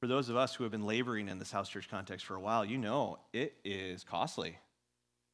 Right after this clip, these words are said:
It's not easy. It requires a lot. It is hard, right? 'Cause, I mean, this, this,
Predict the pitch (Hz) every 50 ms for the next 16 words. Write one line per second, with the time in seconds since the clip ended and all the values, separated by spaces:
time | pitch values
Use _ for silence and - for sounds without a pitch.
0 | _ _ - 117 117 - - 117 110 110 98 92 95 131 165 160 104 90 87 -
1 | - _ _ _ _ _ _ _ _ _ _ _ _ _ _ _ _ _ _ -
2 | 120 139 - 160 127 - - 123 113 110 107 107 107 98 - 104 95 101 107 120
3 | 151 139 - 80 - - - - - - _ _ _ _ _ _ _ _ _ _
4 | _ _ _ _ _ _ _ _ _ _ _ _ _ _ _ _ _ _ _ _
5 | _ _ _ _ - 135 139 147 139 127 113 - - - - - 92 110 151 175
6 | 131 95 - - - - - _ _ _ _ _ _ _ - 135 143 139 151 156
7 | 127 127 135 143 151 196 202 - - - 147 170 214 - - -